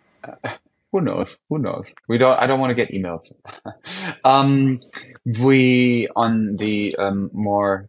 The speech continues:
um, somber side of things, we also got a lot of news about more firings.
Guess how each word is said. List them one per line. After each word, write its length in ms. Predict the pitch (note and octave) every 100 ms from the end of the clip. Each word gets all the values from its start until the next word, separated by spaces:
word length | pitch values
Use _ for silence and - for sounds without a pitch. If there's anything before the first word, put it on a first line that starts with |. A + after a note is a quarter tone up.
| _
um, 680 | G#2 G#2 F#2 F2+ - G2 F2+ -
somber 680 | - - B2+ D3+ A2+ G2 -
side 360 | - F2+ F2+ F#2
of 100 | -
things, 400 | F#2 F#2+ A#2 A#2+
we 100 | F#2+
also 320 | G2+ - G2
got 260 | G2 F#2+ F#2
a 80 |
lot 340 | F#2 F#2+ G2 G#2
of 140 | F#2+
news 340 | G2+ G2 - -
about 320 | F#2+ F#2 G2
more 240 | F#2+ F2+
firings. 760 | - F#2 F#2+ G#2 A2+ C#3 C#3